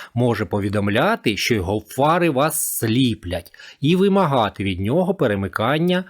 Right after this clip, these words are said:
на ближнє світло фар. Також використовується в екстрених ситуаціях. Для позначення вас перед зустрічним водієм,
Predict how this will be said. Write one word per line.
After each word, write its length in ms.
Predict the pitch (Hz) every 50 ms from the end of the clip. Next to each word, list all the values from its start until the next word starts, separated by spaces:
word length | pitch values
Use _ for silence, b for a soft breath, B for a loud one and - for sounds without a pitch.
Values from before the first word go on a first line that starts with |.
| - -
на 180 | 104 101 92 87
ближнє 680 | 90 98 98 101 110 123 135 135 143 135 143 151 160 160
світло 680 | - - - - 92 90 92 87 - - 104 107 98 -
фар. 460 | - - 85 80 80 78 - - _ _ _ _ _ _ _ _ _ _ _ _ _ _ _ _ _ _ _ _ _ _ _ _ _ _ _ _ _ _ _ _ _ _ _ _ _ _ _ _ _ _ _ _ _
Також 480 | - 170 185 180 175 - - 160 139 147
використовується 920 | 143 143 - 175 165 175 170 - - 196 208 220 214 208 202 202 - 170
в 60 | 135
екстрених 540 | 135 165 170 - - 165 160 160 160 165 -
ситуаціях. 1040 | - 170 156 156 165 151 135 113 95 85 92 - - - 92 - - - - _ _
Для 180 | 104 110 131 135
позначення 720 | - 160 139 131 151 156 143 123 117 - 127 117 120 117
вас 240 | 113 117 113 107 -
перед 260 | - 123 110 117 104
зустрічним 600 | 101 117 107 - - 110 104 95 - 117 117 107
водієм, 560 | 101 113 113 120 143 165 202 262 277 277 262